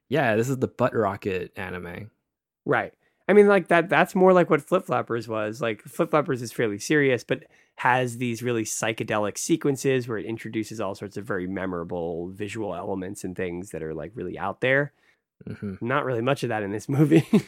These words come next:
Speaker 1: No.
Speaker 2: That's about it. Uh, Black Fox, not that good. Has some cool animation. Has butt rockets.
Speaker 1: Two thumbs down, but, you know, potential for something better to come out of it, maybe?
Speaker 2: Yeah.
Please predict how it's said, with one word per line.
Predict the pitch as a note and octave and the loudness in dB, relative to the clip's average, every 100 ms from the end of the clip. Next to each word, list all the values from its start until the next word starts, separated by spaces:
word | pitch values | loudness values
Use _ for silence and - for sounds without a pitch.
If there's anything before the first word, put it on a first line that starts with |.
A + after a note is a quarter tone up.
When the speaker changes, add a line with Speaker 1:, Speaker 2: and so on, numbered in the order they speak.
| - - - | -6 -16 -8
Speaker 1:
No. | G2+ G#2 G#2 G2+ G#2+ _ _ _ - | -4 -2 -2 -2 -8 _ _ _ -8
Speaker 2:
That's | D3+ | -6
about | D#3 D3 | 2 4
it. | C#3+ C#3 _ _ _ | 4 0 _ _ _
Uh, | B2+ B2+ B2+ B2+ | 0 2 2 2
Black | D3 C3+ | 2 2
Fox, | - C3 - | 0 0 0
not | C#3+ C#3+ | 0 0
that | B2 | -2
good. | B2+ B2+ A#2+ - _ | 0 -2 -4 -12 _
Has | - C#3+ | -6 -4
some | - B2+ | -4 -4
cool | C#3 A#2+ | 0 0
animation. | A2+ A2+ A2 B2+ A#2 A#2 _ | 0 0 -2 -2 -4 -4 _
Has | - B2 | -6 -2
butt | B2+ - | -2 -2
rockets. | A2 G#2 A#2 A2 - - _ _ | -4 -2 -4 -6 -10 -16 _ _
Speaker 1:
Two | C#3 | -12
thumbs | C3 C3+ A#2 | -8 -8 -8
down, | A2 G#2+ F#2+ F#2+ - | -6 -4 -6 -8 -8
but, | F#2 F2+ F2 | -6 -6 -8
you | A2+ | -10
know, | F#2+ | -12
potential | - - G#2+ A#2 | -12 -10 -6 -8
for | - A2 G#2+ G#2+ G2+ G2+ A2+ _ _ _ _ | -8 -6 -2 -2 -2 -4 -8 _ _ _ _
something | - B2 B2 A2 | -8 -6 -6 -6
better | G#2 G#2 G2 | -6 -4 -4
to | F#2+ | -6
come | - | -8
out | F#2+ G2 | -10 -8
of | A2+ | -6
it, | D3 D3+ | -4 -4
maybe? | D#3 D#3+ E3+ F3+ F3+ | -4 -6 -6 -8 -4
Speaker 2:
Yeah. | A2+ D2 | -4 -4